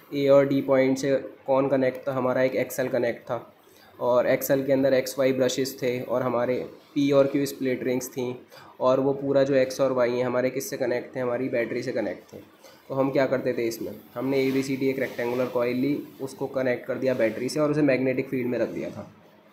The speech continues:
तो हम जब कोई भी coil को, rectangular coil है, उसको current flow करा दें और उसे magnetic field में रख देते हैं, तो फ्लेमिंग लेफ्ट हैंड रूल के according उसमें क्या लगता है? फोर्स लगता है। अब जो हमारा करंट है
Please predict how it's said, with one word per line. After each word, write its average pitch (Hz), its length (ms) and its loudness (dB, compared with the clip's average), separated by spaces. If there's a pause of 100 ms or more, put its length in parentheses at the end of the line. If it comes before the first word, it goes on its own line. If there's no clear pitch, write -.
(1000)
तो 139 380 2 (640)
हम 147 540 2
जब 143 280 -2
कोई 143 240 2
भी 139 140 2 (680)
coil 127 340 2
को, 117 140 0
rectangular 123 540 0
coil 113 280 2
है, 113 60 4
उसको 131 220 -6
current 135 440 2 (720)
flow 139 180 2
करा 135 260 2
दें 143 160 2
और 147 100 4
उसे 151 120 0
magnetic 131 460 0
field 123 240 -2
में 123 80 0
रख 113 120 0
देते 95 240 -6
हैं, - 160 -6 (380)
तो 127 80 -4 (140)
फ्लेमिंग 143 340 4
लेफ्ट 135 240 2
हैंड 135 160 2
रूल 135 200 0
के 135 80 0
according 131 340 2
उसमें 135 200 -2
क्या 135 100 2
लगता 127 240 -2
है? 139 80 2
फोर्स 123 340 -4
लगता - 240 -10
है। - 180 -14 (300)
अब 131 140 -2
जो 147 100 2
हमारा 143 300 4
करंट 127 360 2
है 104 140 -2